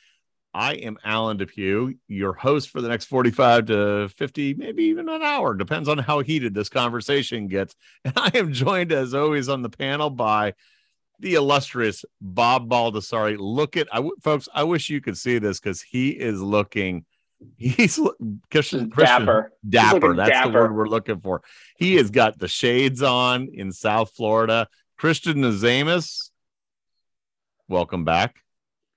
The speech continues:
Speaker 2: Happy to be back.
Speaker 1: Can't wait to hear how you interpret your, uh, e-,
Speaker 2: <laughs>
Speaker 1: Eagle Ridge experience and the ever-present, except when he's not present,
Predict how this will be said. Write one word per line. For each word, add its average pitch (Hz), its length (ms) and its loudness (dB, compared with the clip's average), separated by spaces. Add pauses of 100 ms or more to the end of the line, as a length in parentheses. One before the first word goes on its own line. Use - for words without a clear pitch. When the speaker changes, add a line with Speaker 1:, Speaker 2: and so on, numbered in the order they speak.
(680)
Speaker 2:
Happy 120 220 -2
to 123 60 0
be 127 120 0
back. 120 480 2 (120)
Speaker 1:
Can't 127 180 4
wait 117 180 4
to 104 100 -2
hear 107 520 0
how 104 160 0
you 117 420 -2
interpret 95 540 -6
your, 87 280 0
uh, 85 220 0
e-, 92 80 -6 (220)
Speaker 2:
<laughs> - 180 -6
Speaker 1:
Eagle 101 280 4
Ridge 95 240 4
experience 92 720 0
and 120 240 -2
the 120 180 -2
ever-present, 139 840 0
except 107 360 -6
when 101 120 -4
he's 98 140 -6
not 143 240 0
present, 127 520 -2